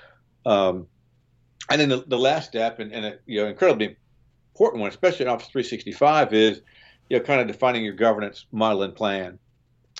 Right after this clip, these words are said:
right? Because, you know, in, in this environment, in this platform, you, you do wanna govern it, 'cause you wanna govern the growth of the platform. You wanna govern the usage of the platform, um, you know, so that, you know, everything, you know, fits into that future state design you've put in place, right?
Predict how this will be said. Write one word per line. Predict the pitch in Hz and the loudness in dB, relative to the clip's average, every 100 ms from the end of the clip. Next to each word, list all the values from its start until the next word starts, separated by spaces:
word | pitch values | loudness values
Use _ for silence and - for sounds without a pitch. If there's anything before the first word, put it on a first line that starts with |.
| - | -2
right? | 107 101 | 2 2
Because, | 98 104 107 101 92 - _ _ _ _ | 2 -2 0 0 -2 -10 _ _ _ _
you | 110 | -6
know, | 95 95 | -2 -2
in, | 110 113 | -2 -4
in | 117 101 | -6 0
this | 135 127 117 | 2 2 -2
environment, | 101 123 127 120 104 | 0 4 4 2 -2
in | |
this | 110 - _ _ | -6 -6 _ _
platform, | - 131 135 - 110 101 104 - _ _ - | -2 -2 -2 -4 -2 0 -2 -8 _ _ -10
you, | 123 | -8
you | - 135 | -2 4
do | 151 | 4
wanna | 131 110 | 4 2
govern | 87 82 104 123 104 95 | 0 -2 4 4 4 -4
it, | - | -10
'cause | 95 | -8
you | 131 | -6
wanna | 113 | -4
govern | 87 107 123 110 104 95 | -4 2 4 4 -4 -6
the | 101 | -10
growth | 90 101 101 95 - | -4 2 2 0 -6
of | 90 | -10
the | 92 | -8
platform. | - 98 - 104 95 | -6 -6 -6 -8 -6
You | 101 | -6
wanna | 98 | -4
govern | 95 113 104 | 2 2 2
the | 95 | -2
usage | 104 104 90 | -4 -6 -8
of | 90 | -6
the | 92 | -4
platform, | - 95 - 101 90 87 - _ _ _ - 98 | 2 0 0 -4 -2 -4 -8 _ _ _ -8 2
um, | 95 92 87 87 _ _ _ | 6 6 4 -2 _ _ _
you | 120 | 2
know, | 101 | 4
so | - 120 107 | 2 4 4
that, | 95 95 95 92 _ _ _ _ - | 6 4 4 2 _ _ _ _ -8
you | 95 | -4
know, | |
everything, | - 117 110 120 107 98 98 - | 0 2 2 0 -2 -2 -6 -4
you | 101 | -4
know, | |
fits | - - 117 117 | -2 0 0 2
into | 131 104 | -2 0
that | 95 95 - | -4 -4 -4
future | 110 101 95 | -4 -4 -8
state | - 110 101 95 - | 0 4 4 2 -6
design | 85 113 120 117 | -4 0 2 2
you've | 90 - | -2 -4
put | 98 | -4
in | 87 | -4
place, | 98 90 82 - 101 | -2 -2 -2 -4 2
right? | 90 92 | 4 4